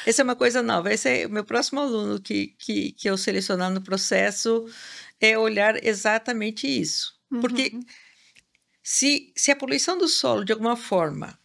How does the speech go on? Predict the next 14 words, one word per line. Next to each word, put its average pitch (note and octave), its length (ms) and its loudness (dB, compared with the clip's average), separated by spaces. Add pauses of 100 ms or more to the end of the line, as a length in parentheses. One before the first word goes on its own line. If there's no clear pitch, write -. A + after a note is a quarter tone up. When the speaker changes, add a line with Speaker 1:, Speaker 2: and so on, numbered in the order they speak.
(500)
Speaker 1:
não A#3 160 2
for G3 320 0 (160)
indiretamente A#3 720 0
contemplada, F#3+ 920 -2 (340)
nós G#3+ 140 -2
precisamos A2 360 -4
requestionar G#3+ 880 -2
os A3 160 -6
nossos G#3+ 340 -4
índices G3 260 -4
de - 80 -10
qualidade. C4 720 -6
Speaker 2:
Sim. A3 440 -10 (420)
Speaker 1:
Entendeu? G#3+ 600 2